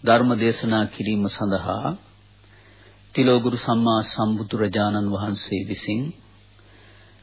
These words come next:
දේශනා කර වදාළ ධම්මපදයේ මල වර්ගයට අයිති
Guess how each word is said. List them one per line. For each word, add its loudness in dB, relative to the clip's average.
දේශනා 4
කර -6
වදාළ 2
ධම්මපදයේ 2
මල 2
වර්ගයට 2
අයිති 0